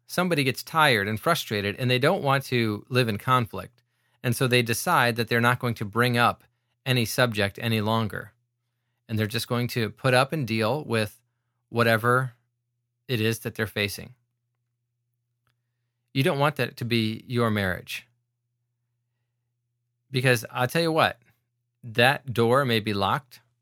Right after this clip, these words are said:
It may have cobwebs across the door frame, but there will come a point in time where you're gonna be forced to enter that door. And the sooner you do that, the better it is in your relationship.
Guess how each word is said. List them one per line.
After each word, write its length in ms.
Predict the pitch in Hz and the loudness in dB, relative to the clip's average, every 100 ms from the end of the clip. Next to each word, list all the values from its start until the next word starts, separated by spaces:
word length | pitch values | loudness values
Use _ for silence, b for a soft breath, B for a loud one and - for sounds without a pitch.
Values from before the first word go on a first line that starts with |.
| _ _ _ _ _ _ | _ _ _ _ _ _
It 80 | 117 | 0
may 160 | 120 | 2
have 400 | 120 113 104 95 _ - | 2 2 0 -2 _ -18
cobwebs 800 | - 131 131 139 139 139 - - _ _ _ _ _ - | -2 0 2 2 2 -2 -12 -18 _ _ _ _ _ -12
across 520 | 127 - 139 123 - | -10 -4 -2 -2 -4
the 120 | 131 | -4
door 240 | 123 127 123 | -2 -2 -2
frame, 420 | 127 120 131 135 _ _ _ _ _ _ _ _ _ _ _ - | -2 -2 -2 -8 _ _ _ _ _ _ _ _ _ _ _ -14
but 120 | 120 | -4
there 140 | 135 | 0
will 80 | 127 | 0
come 200 | 117 135 | 0 0
a 60 | 120 | 0
point 260 | - 135 | -2 -2
in 80 | 127 | -2
time 300 | 123 127 110 | 0 2 2
where 300 | 110 107 98 b b b - | 0 0 -2 b b b -6
you're 120 | 117 | 0
gonna 140 | 120 | 0
be 120 | 104 104 | 0 -2
forced 340 | - 127 - | -2 -2 -4
to 100 | - | -6
enter 260 | 135 - 110 | -6 -4 -2
that 240 | 104 - | -2 -4
door. 360 | 110 104 113 _ _ _ _ _ _ _ _ _ _ _ _ - | -6 -6 -10 _ _ _ _ _ _ _ _ _ _ _ _ -2
And 160 | 131 123 | 0 0
the 60 | |
sooner 720 | - - 269 233 110 104 143 - _ _ _ | -2 -8 -4 0 0 0 -6 -14 _ _ _
you 180 | 123 120 | -4 -2
do 240 | 117 165 | 0 0
that, 220 | 117 104 104 | 0 -2 -2
the 80 | |
better 260 | 117 127 120 | 0 2 2
it 80 | 110 | 2
is 200 | 120 110 | 0 -2
in 100 | 110 | -2
your 120 | 110 | -2
relationship. 680 | 101 101 101 104 - 98 | -2 -4 -4 -8 -10 -10